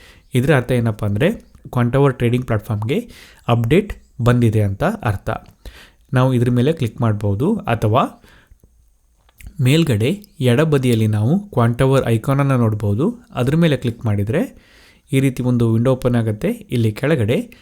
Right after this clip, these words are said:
ಅಬೌಟ್ ಬದಲಿಗೆ ನ್ಯೂ ವರ್ಷನ್ ಅಂತ ಇರುತ್ತೆ. ನ್ಯೂ ವರ್ಷನ್ ಅಂತ ಇದ್ರೆ ಅದರ ಅರ್ಥ ಹೊಸ ವರ್ಷನ್ ಬಂದಿದೆ ಅಂತ ಹೇಳಿ. ನಾವು ಇದ್ರ ಮೇಲೆ ಕ್ಲಿಕ್ ಮಾಡಿದ್ರೆ ಈ ವಿಂಡೋ ಓಪನ್ ಆಗುತ್ತೆ. ಇಲ್ಲಿ ನಾವು ಈಗ ಇನ್‌ಸ್ಟಾಲ್ ಆಗಿರುವ Quantover ವರ್ಷನನ್ನು ನೋಡ್ಬೋದು.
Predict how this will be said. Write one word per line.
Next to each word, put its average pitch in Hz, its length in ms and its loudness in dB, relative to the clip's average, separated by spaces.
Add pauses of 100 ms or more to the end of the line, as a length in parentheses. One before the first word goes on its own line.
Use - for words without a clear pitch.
(240)
ಅಬೌಟ್ 156 400 0
ಬದಲಿಗೆ 117 560 -2 (320)
ನ್ಯೂ 165 240 2
ವರ್ಷನ್ 135 320 0
ಅಂತ 107 140 -2
ಇರುತ್ತೆ. 101 360 -4 (540)
ನ್ಯೂ 151 140 4
ವರ್ಷನ್ 151 280 2
ಅಂತ 123 180 -2
ಇದ್ರೆ 117 580 -2
ಅದರ 120 220 2
ಅರ್ಥ 104 180 -2 (120)
ಹೊಸ - 320 -2
ವರ್ಷನ್ 147 480 0
ಬಂದಿದೆ 117 340 2
ಅಂತ 101 180 -2
ಹೇಳಿ. 101 380 -8 (440)
ನಾವು 131 180 2
ಇದ್ರ 139 180 2
ಮೇಲೆ 160 200 2
ಕ್ಲಿಕ್ 120 260 -6
ಮಾಡಿದ್ರೆ 120 540 -2 (400)
ಈ 135 120 0
ವಿಂಡೋ 139 360 2
ಓಪನ್ 135 200 -2
ಆಗುತ್ತೆ. 104 360 -2
ಇಲ್ಲಿ 120 300 -2
ನಾವು 120 440 0 (500)
ಈಗ 143 200 2
ಇನ್‌ಸ್ಟಾಲ್ 139 540 -2
ಆಗಿರುವ 113 600 -2
Quantover 120 480 0
ವರ್ಷನನ್ನು 113 500 -2
ನೋಡ್ಬೋದು. 107 680 0